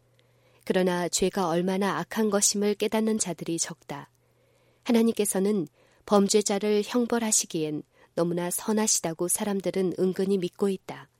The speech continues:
그러나 성경 역사에 비추어 볼 때 하나님은 당신의 선하심과 사랑 때문에 죄를 우주의 평화와 행복의 가장 치명적인 악으로 취급하신다는 것이 분명하다.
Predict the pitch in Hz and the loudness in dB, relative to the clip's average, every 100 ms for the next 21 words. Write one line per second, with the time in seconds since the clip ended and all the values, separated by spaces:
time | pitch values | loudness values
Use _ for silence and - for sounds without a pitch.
0 | _ _ _ _ _ - 180 175 160 139 | _ _ _ _ _ -2 0 0 -4 -8
1 | _ _ - - 220 214 220 220 156 180 | _ _ -4 2 4 4 4 4 2 2
2 | - 220 208 208 - 202 - 233 214 - | 0 0 0 -2 -4 -6 -2 0 0 0
3 | 175 - 151 147 - _ _ _ - 254 | -4 -2 -4 -4 -12 _ _ _ 4 6
4 | 233 220 233 196 - _ _ - 196 202 | 6 6 4 2 -4 _ _ 0 2 4
5 | 240 220 220 - 233 233 - 208 196 190 | 4 4 4 0 0 2 2 2 0 -2
6 | 202 - 226 220 196 165 160 147 147 _ | -2 -2 -4 -4 -2 -2 -2 -4 -8 _
7 | _ - 196 175 180 170 139 - 202 - | _ -2 0 2 2 0 -2 2 2 4
8 | 208 208 - - 233 208 202 196 196 202 | 2 2 0 -2 0 0 0 -2 -2 -4
9 | 254 233 214 214 208 - 190 208 208 208 | -2 0 0 -2 -4 -4 -4 0 0 2
10 | - 269 254 247 226 208 220 202 165 185 | 4 6 4 4 0 -2 -2 -2 -6 -4
11 | 196 190 - 240 233 - 202 220 196 190 | -4 -2 -4 -2 -6 -2 -2 0 -2 -4
12 | 185 147 - 180 - 196 196 196 185 135 | -4 -2 0 -2 -2 0 0 -2 -8 -14
13 | 135 | -14